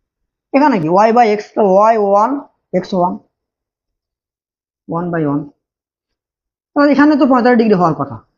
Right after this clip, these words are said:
তাই না? কিন্তু এটা ভুল, এটা সঠিক নয়। কেন ভুল? এখানেও পঁয়তাল্লিশ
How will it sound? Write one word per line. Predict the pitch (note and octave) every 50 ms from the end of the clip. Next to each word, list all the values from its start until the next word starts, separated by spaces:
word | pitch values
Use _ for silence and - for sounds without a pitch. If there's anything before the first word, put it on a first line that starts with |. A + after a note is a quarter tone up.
| _ _ _ _ _ _ _ _ _ _ _ _ _ _ _ _ _ _ _ _ _ _ _ _ _ -
তাই | A3+ C4
না? | D#4+ C4 F#3+ - - - - _ _ _ _ _ _ _ _ _ _
কিন্তু | - C#4 B3 A#3 A#3 C#4 F4+ F#4 F#3+
এটা | F3 F#3+
ভুল, | F3 E3 D#3 G3+ G3+ F3+ C#3 - - _ _ _ _ _ F3+
এটা | F3 A#3 C#4 F4+ - - - _
সঠিক | - - A3 G#3 G#3 A3 F#3 E3 D#3
নয়। | D#3 D3+ C3+ C3 - _ _ _ _ _ _ _ _ _ _ _ _ _ _ _ _ _ _ _
কেন | C#4 D4 D4 D4 A#3+
ভুল? | B3+ C4+ C#4 C#4 C#4+ - - _ _ _ _ _ _ _ - - _ _ _ _ _ _ _ _ _ _ _ _ _ _ _ _ _ - F3+ - B3+ B3+
এখানেও | C#4+ D#4 F4 F#4 F#4 F#4 F#4
পঁয়তাল্লিশ | F4 E4 D4+ E4+ D#4+ D#4+ C#4